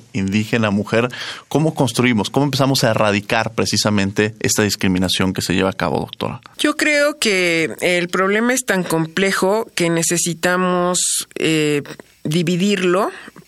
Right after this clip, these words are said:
Speaker 2: eh, para tenerlo más claro. Entonces, si vemos la discriminación a las mujeres indígenas, tenemos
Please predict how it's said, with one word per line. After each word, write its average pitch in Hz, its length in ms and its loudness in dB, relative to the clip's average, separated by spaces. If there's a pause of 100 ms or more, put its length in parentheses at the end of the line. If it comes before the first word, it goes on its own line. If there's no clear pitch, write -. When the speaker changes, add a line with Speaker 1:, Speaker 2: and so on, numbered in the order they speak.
(240)
Speaker 2:
eh, 139 960 0
para 147 220 2
tenerlo 160 420 0
más 165 220 0
claro. 160 320 0 (180)
Entonces, 151 540 0 (580)
si - 200 -2
vemos 247 360 2
la 247 100 2
discriminación 185 1120 0
a 151 100 0
las 156 140 0
mujeres 165 400 0
indígenas, 180 580 0 (380)
tenemos 190 400 0